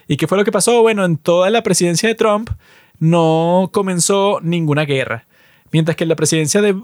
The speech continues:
Biden han comenzado como cuatro guerras, eso pues, en todas partes del mundo, pues. Como que el mundo está todo descontrolado,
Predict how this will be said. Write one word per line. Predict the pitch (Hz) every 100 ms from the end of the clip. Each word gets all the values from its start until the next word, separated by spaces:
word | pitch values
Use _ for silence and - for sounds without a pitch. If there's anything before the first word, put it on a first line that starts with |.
| -
Biden | 151 202 175 180 208
han | 190 160 160
comenzado | 160 202 160 165 170 196 208
como | 190 170 160 143
cuatro | - 156 147 170
guerras, | 175 165 185 196 196
eso | 175 151
pues, | - 139 131
en | 139 139 135
todas | 139 139
partes | - 160 165
del |
mundo, | 135 131
pues. | 113 104 _ - - -
Como | 143
que | 151
el | 143
mundo | 143 143 147
está | 170 165
todo | 180 185
descontrolado, | 180 180 165 135 143 170 170 165